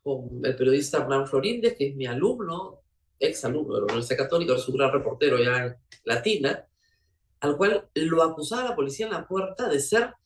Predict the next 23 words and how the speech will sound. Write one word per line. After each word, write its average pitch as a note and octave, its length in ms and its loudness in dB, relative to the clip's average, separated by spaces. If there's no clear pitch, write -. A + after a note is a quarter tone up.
de F3 180 0
la E3 120 2
residencia, E3 960 -2
que C3+ 80 -6
lo C3 100 -4
habían A3+ 240 -2
visto. - 540 -4
Periodista. A#2+ 560 -10
A C3+ 120 -8
Cruz D#3 220 -8
Silva, G#3 280 -2
que B2+ 60 -6
le A#2 80 -2
cayó B2+ 320 0
un E3+ 200 -12
latazo C#3 500 -2
en C3 60 0
la B2 140 -2
pierna F#3+ 220 2
y C3 40 -2
no B2+ 140 -4
puede C3+ 180 4
caminar. C4+ 600 -2